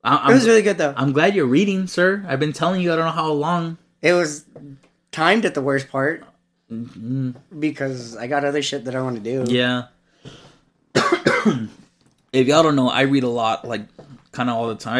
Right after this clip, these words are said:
Speaker 1: I, I've been slacking it lately 'cause the books that I have are so big that they're intimidating now. Um, I'm actually about to buy another book
Speaker 2: Oh,
Speaker 1: that I
Speaker 2: really?
Speaker 1: was recommended today, and I'll probably finish that one before I even start
Speaker 2: <laughs>
Speaker 1: those again, but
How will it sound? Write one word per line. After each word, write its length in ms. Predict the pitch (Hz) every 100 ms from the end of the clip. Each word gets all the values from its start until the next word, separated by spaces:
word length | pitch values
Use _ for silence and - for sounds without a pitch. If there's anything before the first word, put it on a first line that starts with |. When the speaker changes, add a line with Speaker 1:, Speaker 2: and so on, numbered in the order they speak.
| 135
Speaker 1:
I, 100 | 143
I've 80 | 147
been 120 | 139
slacking 400 | - 117 120 139
it 60 |
lately 340 | 131 139 139 139
'cause 220 | 123 110
the 60 | 107
books 280 | 110 113
that 100 | 120
I 60 | 117
have 260 | 120 120 120
are 100 | 113
so 280 | - 107
big 240 | 110 127 123
that 160 | 117
they're 160 | 107 92
intimidating 640 | 104 - 110 113 131 135 147
now. 220 | 160 180 _ _ _ _ _ _ _ _ _ -
Um, 340 | 110 113 117 120
I'm 100 | 123
actually 240 | 131 131 131
about 140 | 123
to 60 | 107
buy 200 | 107 117
another 260 | 123 131
book 360 | 127 139 - _ _ -
Speaker 2:
Oh, 60 |
Speaker 1:
that 40 | 156
I 20 |
Speaker 2:
really? 120 | 139
Speaker 1:
was 120 | 113 117
recommended 460 | 110 110 113 113
today, 280 | 127 123 123
and 120 | 113
I'll 60 | 101
probably 200 | 117 104
finish 320 | - 117 -
that 140 | 110
one 100 | 113
before 300 | 107 104 110
I 120 | 107 107 - - - 139 -
even 240 | 113 190 160
start 260 | 139 120 107
Speaker 2:
<laughs> 0 |
Speaker 1:
those 220 | 113 107
again, 300 | 101 101 107
but 180 | 101